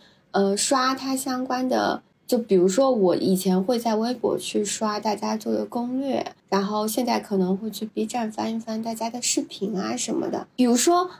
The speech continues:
呃，我之前去台湾有一个很想去的景点，就是因为它有一个活动叫做夜宿海参馆，就是你可以在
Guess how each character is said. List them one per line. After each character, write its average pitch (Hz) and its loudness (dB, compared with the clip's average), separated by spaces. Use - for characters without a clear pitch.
呃， 220 4
我 196 6
之 294 2
前 208 2
去 277 0
台 190 2
湾 202 2
有 202 4
一 - 0
个 214 -2
很 196 2
想 196 0
去 226 -2
的 214 2
景 190 2
点， 190 2
就 214 2
是 220 0
因 220 -2
为 208 -2
它 294 2
有 269 4
一 185 6
个 233 2
活 202 -2
动 240 0
叫 226 0
做 226 0
夜 269 2
宿 220 0
海 185 0
参 233 -2
馆， - -2
就 208 0
是 220 0
你 214 -2
可 208 -2
以 226 0
在 208 0